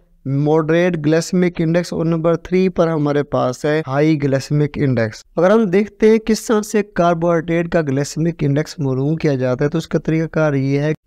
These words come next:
किसी एक ग्रुप के मेंबर्स को पचास ग्राम कार्बोहाइड्रेट, मतलब रोटी, चावल या फ्रूट्स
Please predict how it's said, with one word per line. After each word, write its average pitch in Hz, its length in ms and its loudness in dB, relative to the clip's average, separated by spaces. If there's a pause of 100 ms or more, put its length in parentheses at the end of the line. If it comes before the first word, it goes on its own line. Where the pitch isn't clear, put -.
(160)
किसी 202 320 2
एक 208 200 4
ग्रुप 185 220 -2
के 196 140 2
मेंबर्स 165 460 0
को 175 180 -4
पचास 160 600 -2
ग्राम 156 280 0
कार्बोहाइड्रेट, 139 840 -2
मतलब 139 300 -2 (220)
रोटी, 170 400 2
चावल 185 400 4
या 165 240 2
फ्रूट्स 165 460 -2